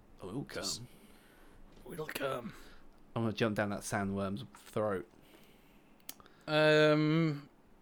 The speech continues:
Speaker 2: what else? There's a movie that just came out called Bubble. It's called Bubble?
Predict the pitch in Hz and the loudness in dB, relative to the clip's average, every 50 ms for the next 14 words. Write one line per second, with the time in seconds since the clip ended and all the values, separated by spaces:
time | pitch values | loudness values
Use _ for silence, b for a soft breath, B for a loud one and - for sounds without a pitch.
0 | _ - - - _ _ - 170 156 139 135 139 135 - - - 139 135 147 143 | _ -20 -20 -20 _ _ -10 -8 -6 -4 -4 -4 -6 -6 -6 -6 -4 -2 0 0
1 | 143 147 139 - - 151 147 151 160 165 175 165 160 156 135 143 123 - - 135 | 0 0 -2 -4 -8 -6 -2 0 2 2 2 0 -2 -2 -4 -4 -6 -8 -10 -12
2 | - - - 123 120 120 127 127 147 - - - - - - - _ _ _ _ | -10 -10 -8 -8 -8 -6 -6 -6 -6 -6 -10 -14 -20 -20 -20 -20 _ _ _ _
3 | _ _ _ - _ - - - 135 127 131 131 131 131 135 139 147 151 160 170 | _ _ _ -20 _ -16 -8 -6 -6 -4 -2 0 0 2 2 4 4 4 4 2
4 | 180 190 185 - - - - _ _ _ _ _ _ _ _ _ _ _ _ _ | 2 -2 -4 -8 -16 -20 -20 _ _ _ _ _ _ _ _ _ _ _ _ _
5 | _ _ - _ _ _ _ _ _ _ - _ _ _ _ _ _ _ _ _ | _ _ -20 _ _ _ _ _ _ _ -20 _ _ _ _ _ _ _ _ _
6 | _ _ _ _ _ _ _ - 208 208 190 190 156 151 151 147 147 147 147 151 | _ _ _ _ _ _ _ 0 2 2 4 4 4 4 4 4 2 2 2 2
7 | 151 151 151 151 151 - 151 - - 160 156 - 190 190 220 233 226 | 2 2 0 0 -2 -4 -8 -12 -12 -10 -8 -8 -6 -6 -6 -8 -8